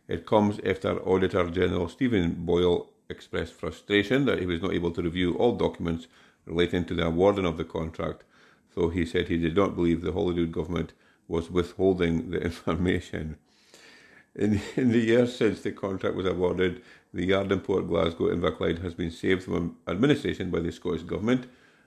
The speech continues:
and the estimated delivery of the vessels has been pushed back by five years, along with an increase in cost from ninety-seven million pound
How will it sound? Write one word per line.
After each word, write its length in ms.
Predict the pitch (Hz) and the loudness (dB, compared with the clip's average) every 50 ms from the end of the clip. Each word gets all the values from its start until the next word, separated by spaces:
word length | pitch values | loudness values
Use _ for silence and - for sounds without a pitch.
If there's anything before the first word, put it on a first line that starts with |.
| _ _ _ | _ _ _
and 180 | 104 98 92 90 | -6 -4 -4 -2
the 140 | 95 - 104 | -2 0 0
estimated 420 | 107 107 - 113 101 95 110 95 | -2 0 0 -2 0 0 0 0
delivery 400 | 87 98 92 87 92 95 92 - | 2 0 0 2 0 0 0 -2
of 140 | - 92 87 | -2 -4 -4
the 60 | 87 | -2
vessels 360 | 87 92 92 - 95 92 - | -2 -2 0 0 -2 -4 -2
has 160 | - 95 92 | -4 -6 -6
been 140 | - 95 87 | -4 -6 -8
pushed 320 | 82 - - 98 95 - - | -4 -2 -2 -4 -2 -2 -4
back 240 | 90 87 90 92 | -4 -4 -2 -2
by 120 | 95 98 92 | -2 -2 -2
five 520 | 92 - - - 90 82 80 82 80 82 92 | -2 -4 -2 0 0 2 2 0 -2 -4 -4
years, 480 | 92 107 127 127 107 85 85 - - - _ _ - - _ _ _ _ - | 0 2 4 4 4 2 -2 -4 -8 -14 _ _ -20 -20 _ _ _ _ -8
along 240 | - 95 98 98 95 | -2 0 0 2 2
with 140 | 92 92 | 0 0
an 120 | 98 92 92 | 0 -2 -2
increase 440 | 95 110 120 123 123 131 120 107 - | 0 2 2 2 2 2 0 -2 -2
in 120 | - 87 | -4 -6
cost 280 | - - 98 95 - - | -4 -4 -4 -4 -4 -4
from 160 | - 95 90 | -6 -2 0
ninety-seven 560 | 110 143 160 - 107 82 - 87 85 85 82 | 2 2 2 0 -4 -6 -4 -4 -4 -2 -2
million 240 | 82 82 82 82 82 | -2 -2 -2 -2 -4
pound 380 | 80 - 87 82 85 82 82 | -4 -6 -4 -2 -2 -2 -4